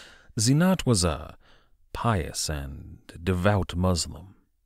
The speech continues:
She was devoted to her father her entire life. She never married, and in the sixteen nineties, just a couple of years before what we're talking about today, she was made mistress of the household.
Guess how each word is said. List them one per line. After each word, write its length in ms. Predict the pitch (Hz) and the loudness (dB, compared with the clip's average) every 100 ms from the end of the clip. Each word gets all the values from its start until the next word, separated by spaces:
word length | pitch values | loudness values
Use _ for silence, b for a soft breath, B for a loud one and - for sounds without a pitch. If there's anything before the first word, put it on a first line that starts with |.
| _ _ _ _ _ _ _ | _ _ _ _ _ _ _
She 160 | - 113 | 0 2
was 100 | 107 | 4
devoted 540 | 110 110 160 90 71 | 4 6 6 4 0
to 160 | 82 78 | -2 -2
her 140 | 76 | -4
father 520 | - 98 78 55 - - | -2 0 0 -4 -12 -2
her 200 | 92 80 | 0 0
entire 400 | 73 90 82 76 | 0 0 0 0
life. 280 | 85 78 - | -2 -2 -2
She 100 | 92 | 0
never 220 | 92 87 | 2 2
married, 480 | 92 101 76 73 95 | 4 4 2 0 2
and 200 | 90 87 B B - | 2 0 B B 4
in 120 | 117 | 6
the 80 | 101 | 6
sixteen 600 | - 165 - 135 120 101 | 4 0 0 4 6 6
nineties, 520 | 101 80 71 78 95 | 6 4 0 -2 0
just 320 | - 123 - | 0 -2 -2
a 40 | - | 0
couple 320 | 165 151 101 | 2 4 4
of 120 | 80 | 4
years 280 | 87 78 73 | 4 4 2
before 460 | - - 98 85 | -2 2 4 6
what 140 | 80 76 | 4 0
we're 80 | 80 | -2
talking 360 | 95 82 78 | 0 0 -2
about 280 | 78 80 73 | -2 -2 -4
today, 500 | 76 92 139 104 90 B B B B | -4 0 2 2 0 B B B B
she 300 | - - 113 | -2 2 2
was 240 | 127 117 92 | 2 2 2
made 300 | 90 85 80 | 2 0 2
mistress 560 | 107 135 - 104 - | 2 2 2 2 2
of 140 | 85 78 | 0 -2
the 80 | |
household. 840 | - 117 110 - 76 - - _ | -2 -2 0 -2 -4 -8 -14 _